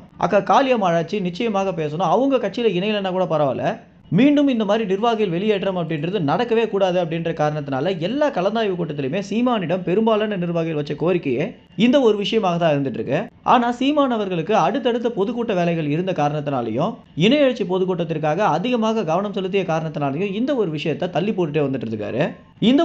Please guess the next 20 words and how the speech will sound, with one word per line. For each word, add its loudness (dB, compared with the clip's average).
ஒரு 4
விஷயத்தை 0
தள்ளி 2
போட்டுட்டே 0
வந்திருக்காரு. -2
அதற்கு -2
நிர்வாகிகள் 2
என்ன -2
சொல்லியிருந்தாங்க 0
அப்படின்னா, -2
ஏற்கனவே 2
சாட்டை 4
துரைமுருகன், 0
இடுமனம் -2
கார்த்தியும் -2
பேசிட்டாங்க, -2
அக்கா 0
காளியம்மாள் 2
பேச்சுவார்த்தை 0
நடத்துவதற்கு -2